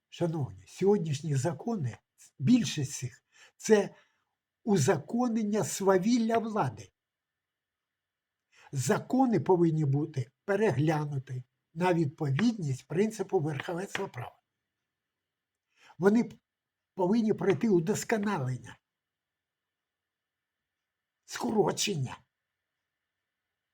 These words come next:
Сьогоднішні закони — це агітаційно-пропагандистські гасла, за допомогою яких держава прикриває своє свавілля по відношенню до громадянина України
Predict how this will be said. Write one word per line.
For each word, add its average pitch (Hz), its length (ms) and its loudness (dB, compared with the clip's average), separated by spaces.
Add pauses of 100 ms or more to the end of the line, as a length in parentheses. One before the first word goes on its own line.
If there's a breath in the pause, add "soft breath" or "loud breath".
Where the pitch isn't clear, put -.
(1120 soft breath)
Сьогоднішні 190 680 2
закони — 151 680 -2
це 190 340 4 (280 loud breath)
агітаційно-пропагандистські 185 2250 0 (140 loud breath)
гасла, 127 640 -4
за 151 140 -4
допомогою 175 640 0
яких 165 320 2
держава 151 760 0 (760 soft breath)
прикриває 208 680 2
своє 202 380 0
свавілля 175 680 -4 (300)
по 202 100 -2
відношенню 170 640 -2
до 143 160 0
громадянина 143 800 -4
України 139 500 -10